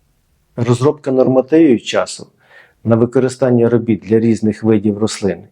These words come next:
і стадій їхнього розвитку у теплицях. Зокрема, для пінісетума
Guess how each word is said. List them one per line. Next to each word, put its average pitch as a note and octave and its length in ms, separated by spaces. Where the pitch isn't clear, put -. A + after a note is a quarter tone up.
і A#2+ 80
стадій C3+ 380
їхнього A2 540
розвитку - 580
у B2 100
теплицях. - 680
Зокрема, B2 640
для A#2+ 140
пінісетума B2 800